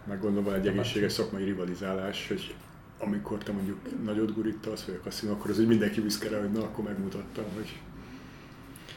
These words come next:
Speaker 2: Ja, biztos, de ugye például a bányai projektnél az, az nagyon fontos volt, hogy, hogy, ö, hogy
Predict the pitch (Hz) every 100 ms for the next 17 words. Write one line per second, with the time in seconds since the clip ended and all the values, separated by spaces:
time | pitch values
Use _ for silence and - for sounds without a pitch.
0 | - - 339 349 349 - - - - -
1 | - - - 175 - 139 135 151 160 160
2 | - 156 151 160 170 151 147 107 110 123
3 | 127 123 135 135 - - 135 165 107 104
4 | 107 110 - 120 - 117 - - - -
5 | - 113 113 120 120 120 - - - -
6 | - - - 117 113